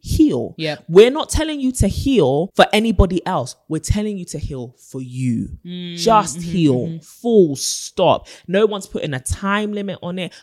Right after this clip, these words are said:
Speaker 1: but make sure that at least you're heading in that direction, right?
Speaker 2: Yep.
Speaker 1: If not, self-aware people are able to tell themselves, "No, I'm happy being toxic. I like it here."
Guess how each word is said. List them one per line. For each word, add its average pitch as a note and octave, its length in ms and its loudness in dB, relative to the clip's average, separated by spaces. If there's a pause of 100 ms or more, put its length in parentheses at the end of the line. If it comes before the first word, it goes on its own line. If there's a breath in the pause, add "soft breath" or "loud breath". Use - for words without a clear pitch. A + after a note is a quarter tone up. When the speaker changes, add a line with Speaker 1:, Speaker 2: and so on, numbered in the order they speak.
Speaker 1:
but D#3+ 160 -4
make G#3 340 0
sure - 360 -6
that B2+ 200 -8
at C3 120 -6
least D#3 380 -4
you're C3 120 -6
heading B2+ 420 -10
in A#2+ 260 -16
that - 280 -10
direction, G2+ 840 -10
right? G#2+ 360 -6
Speaker 2:
Yep. D#3 180 -12 (760)
Speaker 1:
If F4 200 6
not, C4 460 0
self-aware C#4+ 680 4
people F#3 300 0
are D#3 100 0
able G3 200 4
to F3 100 -8
tell G#3 220 -4
themselves, E3+ 420 -2 (140)
"No, C4 180 -4 (380)
I'm G4+ 200 -6
happy F4+ 260 2
being A#3 220 -2
toxic. E3 460 -6 (360)
I A3+ 60 4
like B3+ 260 2
it D3+ 80 -4
here." C#3 260 -4